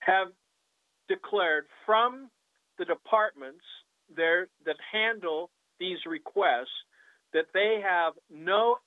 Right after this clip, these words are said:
evidence of any isolation of the coronavirus, period.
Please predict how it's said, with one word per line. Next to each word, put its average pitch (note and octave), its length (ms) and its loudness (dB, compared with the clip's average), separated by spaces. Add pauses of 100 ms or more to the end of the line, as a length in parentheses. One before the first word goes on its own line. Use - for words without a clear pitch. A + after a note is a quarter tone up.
evidence E3 560 0 (140)
of D#3 180 0 (200)
any A3 520 -2 (440)
isolation E3+ 1080 -4 (520)
of D#3 180 4 (220)
the E3 80 -2
coronavirus, A#2 880 -4 (720)
period. G3 300 0